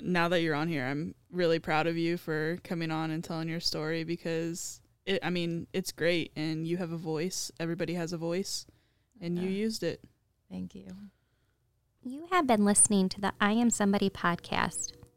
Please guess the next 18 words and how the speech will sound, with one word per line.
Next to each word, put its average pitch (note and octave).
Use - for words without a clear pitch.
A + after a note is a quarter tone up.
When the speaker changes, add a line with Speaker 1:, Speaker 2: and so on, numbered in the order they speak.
Speaker 3:
If G#3+
you C4+
are D4
in A3+
a G3+
mental G3+
health G3
crisis, -
call G3+
the F#3+
Suicide G#3+
and F3+
Crisis G3
Hotline F3
at F3
nine F#3+
eight F#3
eight. F3+